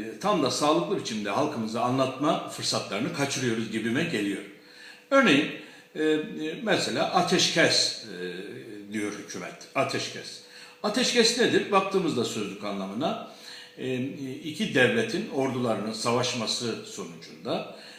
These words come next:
efendim, e, bir anlaşmayla yapılan, e,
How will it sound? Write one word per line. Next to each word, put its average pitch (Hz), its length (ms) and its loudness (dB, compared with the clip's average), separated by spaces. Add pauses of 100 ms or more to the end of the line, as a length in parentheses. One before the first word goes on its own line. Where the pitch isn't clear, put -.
(140)
efendim, 117 420 -4 (120)
e, 123 400 -2
bir 147 220 -2
anlaşmayla 131 760 0
yapılan, 131 640 -2 (360)
e, 117 60 -14